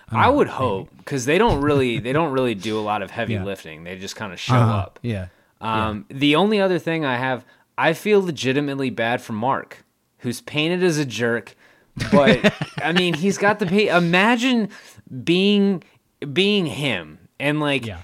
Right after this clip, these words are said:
Speaker 2: your hippie liberal brother-in-law
Speaker 1: <laughs>
Speaker 2: is, <laughs> like, comes to Iowa, like, he's having to put up with him. Like, you can tell he doesn't like your family. He's just sticking around. And then, like, he builds a baseball field. He's telling you that they're a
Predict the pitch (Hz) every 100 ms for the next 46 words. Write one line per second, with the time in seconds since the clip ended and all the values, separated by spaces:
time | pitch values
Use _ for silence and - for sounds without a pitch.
0 | _ - 127 156 151 143 135 110 78 73
1 | - _ - - - 208 208 233 151 135
2 | 165 170 175 170 156 139 104 139 147 139
3 | 123 110 104 92 85 82 - - - -
4 | 240 - 208 - 156 151 143 135 131 127
5 | 113 127 202 175 156 - - - - 117
6 | - 160 175 - 160 147 143 143 135 120
7 | 131 131 151 156 131 147 139 131 135 143
8 | 139 135 113 107 117 110 147 151 151 131
9 | 120 135 120 120 110 104 - 123 127 123
10 | 120 110 110 143 - 160 156 147 135 139
11 | 147 139 113 - - _ _ - 101 95
12 | 95 95 113 - 160 - - 104 - 98
13 | 80 65 - 110 - 165 165 160 156 143
14 | 127 123 113